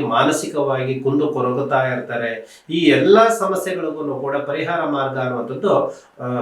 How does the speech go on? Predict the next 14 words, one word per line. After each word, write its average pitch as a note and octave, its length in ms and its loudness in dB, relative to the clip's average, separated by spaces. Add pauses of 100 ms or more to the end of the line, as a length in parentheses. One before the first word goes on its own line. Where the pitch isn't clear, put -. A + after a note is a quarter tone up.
(160)
ಕಪ್ಪು G3+ 320 4 (520)
ಅನ್ನುವಂಥದ್ದನ್ನು C3+ 880 0
ಕೂಡ, B2+ 120 0 (300)
ಕಪ್ಪು D3 240 0
ಇಜ್ಜಿಲನ್ನು C#3+ 640 4
ಕೂಡ A#2+ 100 0
ಸೇರಿಸಿ, B2 520 0 (300)
ಕಪ್ಪು D3 340 -2 (480)
ಉಪ್ಪನ್ನು D3 360 2 (100)
ಕೂಡ B2+ 120 2
ಮಾಡಿ, A#2+ 500 2 (460)
ಅದರ D3 240 6 (100)
ಜೊತೆಗೆ D3 460 4 (420)
ದೀಪವನ್ನು E3+ 600 4